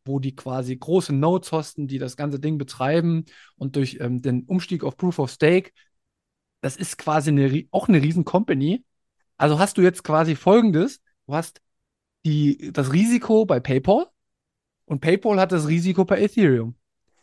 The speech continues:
Also es ist quasi, man baut sich wieder so eine Pyramide auf. So, und jetzt muss man sich wieder die Frage stellen, und das ist ja unser Anliegen hier, möchtest du fünf Schichten, die alle bestehen müssen,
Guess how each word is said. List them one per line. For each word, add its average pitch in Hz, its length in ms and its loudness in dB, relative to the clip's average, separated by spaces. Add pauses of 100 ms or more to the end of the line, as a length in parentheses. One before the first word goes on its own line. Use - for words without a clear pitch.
(100)
Also 151 180 -4
es 170 80 -4
ist 214 200 -8
quasi, 180 420 0
man 165 160 0
baut 180 260 0
sich 214 160 -8
wieder 214 220 2
so 190 60 -2
eine 196 120 0
Pyramide 196 600 0
auf. - 260 -14 (760)
So, 147 120 6
und 135 140 2
jetzt 208 120 4
muss 285 140 6
man 240 140 6
sich 202 140 0
wieder 220 140 4
die 214 100 0
Frage 143 300 -2
stellen, 127 220 -4
und 127 60 -4
das 160 140 -2
ist 156 40 -6
ja 160 80 0
unser 165 240 0
Anliegen 139 380 -2
hier, 143 340 -4 (840)
möchtest 220 800 2
du 147 360 0 (720)
fünf 320 280 2
Schichten, 247 720 0 (800)
die 185 180 -4
alle 233 300 6
bestehen 202 460 4
müssen, 202 480 2